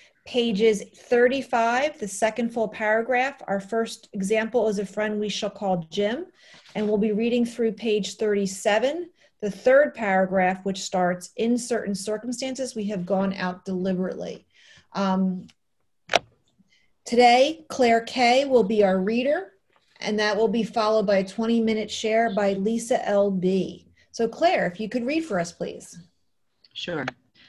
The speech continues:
Speaker 2: Our first example is a friend we shall call Jim. This man has a charming wife and family. He inherited a lucrative automa-, automobile agency. He had a commendable World War record.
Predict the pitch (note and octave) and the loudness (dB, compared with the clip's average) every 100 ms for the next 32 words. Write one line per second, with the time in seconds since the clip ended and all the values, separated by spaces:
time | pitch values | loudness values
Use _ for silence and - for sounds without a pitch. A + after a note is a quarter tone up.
0 | _ _ _ - F#3+ - B3+ C#4 B3+ E3+ | _ _ _ 0 0 2 0 0 -4 -2
1 | E3 E3 E3 G3 F3+ C#3+ - D#3+ E3 E3 | 0 0 -2 -4 -4 -6 -8 -4 -2 -4
2 | D3+ B2+ - D3 C#3 B2+ A#2 G#2+ G#2+ _ | -6 -8 -8 -8 -6 -6 -6 -8 -10 _
3 | _ _ G#3+ A#3+ A#3+ A3 G#3 D3+ B2 - | _ _ -6 -4 -2 0 0 -4 -8 -6
4 | C3 D#3 F#3+ F3 D#3+ F3 D#3+ F3 F3+ D3 | -4 -2 -4 -4 -6 -6 -10 -8 -6 -6
5 | A2 G#2+ _ _ _ _ _ - G#3+ G3+ | -8 -10 _ _ _ _ _ -6 -2 -2
6 | F#3+ F#3+ E3+ C#3+ D#3 E3+ F#3+ E3 D#3+ D#3+ | -2 -2 -4 -2 -4 -4 -6 -4 -2 -2
7 | D#3 D#3 D#3+ _ _ D3 D3+ D3 C#3+ D#3+ | 0 0 -2 _ _ -6 -4 -6 -2 -2
8 | D3+ C3+ A#2 B2 - A#2+ A#2+ B2+ _ _ | 0 -6 -6 -10 -8 -8 -8 -10 _ _
9 | _ _ G3 G#3 F#3 F3 E3+ E3 G3 G#3 | _ _ -2 0 -2 -4 -2 0 0 -2
10 | G#3 E3 D#3+ E3 D#3+ D3+ D#3 D#3 C3+ - | -4 -2 -2 -2 -4 -4 -2 -2 -6 -10
11 | - A#2 | -10 -10